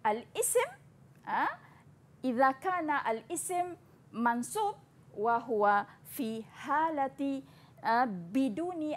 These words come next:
الألف واللام، أو إذا كان ال-، الاسم في حالة منون بالتنوين،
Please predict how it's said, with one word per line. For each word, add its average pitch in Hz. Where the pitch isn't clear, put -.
الألف 330
واللام، 247
أو 254
إذا 240
كان 311
ال-، 285
الاسم 349
في 226
حالة 269
منون 262
بالتنوين، 269